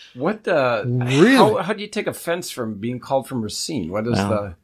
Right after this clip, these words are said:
Speaker 1: the issue there?
Speaker 3: I'd be offended if I was from Racine right now and somebody
Speaker 2: <laughs>
Speaker 3: said
Speaker 2: Yeah,
Speaker 3: that.
Speaker 2: right.
Speaker 3: So,
Speaker 2: Yeah. No kidding.
Speaker 3: I mean, it was embarrassing.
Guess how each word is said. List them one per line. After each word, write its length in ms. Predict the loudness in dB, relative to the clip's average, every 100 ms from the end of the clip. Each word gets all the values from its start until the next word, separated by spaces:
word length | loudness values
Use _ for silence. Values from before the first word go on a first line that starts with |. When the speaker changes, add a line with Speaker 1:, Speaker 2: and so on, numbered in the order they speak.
| -2
Speaker 1:
the 80 |
issue 260 | -2 0 -2
there? 300 | 0 0 -2
Speaker 3:
I'd 120 | -4 2
be 100 | 2
offended 380 | 4 4 4
if 120 | 2 0
I 100 | 2
was 260 | 4 4
from 220 | 0 -8
Racine 360 | -6 -4 -4 -6
right 160 | -6 -6
now 160 | -4
and 80 | -2
somebody 260 | 0 0 0
Speaker 2:
<laughs> 100 | 4
Speaker 3:
said 100 | 4
Speaker 2:
Yeah, 80 | 4
Speaker 3:
that. 140 | 4 4
Speaker 2:
right. 120 | 0
Speaker 3:
So, 540 | 0 4 6 6 2 -2 -10
Speaker 2:
Yeah. 60 | -10
No 40 |
kidding. 360 | -6 -4 -4 0
Speaker 3:
I 120 | 0
mean, 420 | 2 0 -2 -6 -10 _ _ _
it 120 | 2 4
was 180 | 4
embarrassing. 760 | 2 4 4 4 2 -2 -4